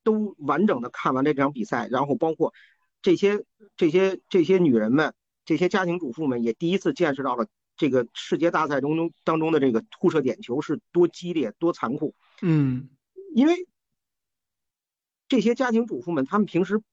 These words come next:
Speaker 1: 这个男人看足球时候他们也不看，唯只有这种大聚会，大家这个气氛嗨到一个顶点，他也跟着嗨。他突然问我一句话，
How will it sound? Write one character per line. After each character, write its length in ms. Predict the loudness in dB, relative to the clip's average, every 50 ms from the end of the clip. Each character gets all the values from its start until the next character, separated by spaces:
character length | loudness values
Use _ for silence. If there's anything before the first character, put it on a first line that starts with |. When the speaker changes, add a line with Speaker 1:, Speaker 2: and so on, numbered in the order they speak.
| _ _ _ _ _ _ _ _ _
Speaker 1:
这 100 | 0 2
个 80 | 4 4
男 280 | 4 2 2 2 2
人 100 | 2 2
看 180 | 2 0 0 0
足 140 | 0 2 2
球 80 | 2
时 60 | 2
候 80 | 2 2
他 120 | 2 0
们 60 | -2 -2
也 80 | -2 -4
不 80 | -8
看， 240 | -6 -4 -4 -2 0
唯 160 | 2 2 2
只 200 | 0 -2 -2 0
有 120 | 2 2 4
这 60 | 2
种 160 | 2 0 -2
大 180 | -6 -6 -6 -8
聚 180 | -8 -4 -4 -2
会， 240 | 0 0 -2 -2
大 120 | 0 -2 0
家 160 | 0 0 0
这 100 | 0 0
个 60 | -2
气 220 | -2 -4 -4 -2 -2
氛 100 | -2 -2
嗨 120 | -2 -2 -2
到 140 | 0 0 0
一 80 | -2
个 60 | -2
顶 160 | -2 0 0 0
点， 160 | 0 -2 -4
他 140 | -4 -4 -4
也 60 | -2
跟 140 | 0 0 0
着 60 | 0 0
嗨。 140 | -4 -6 -8 -10 -18 -20 -20 -20 -20 _
他 160 | _ -4 -4
突 140 | -2 0 2
然 120 | 2 2
问 140 | 2 2 0
我 80 | 0 -2
一 60 | -2
句 100 | -2 -2
话， 200 | 0 0 -2 -4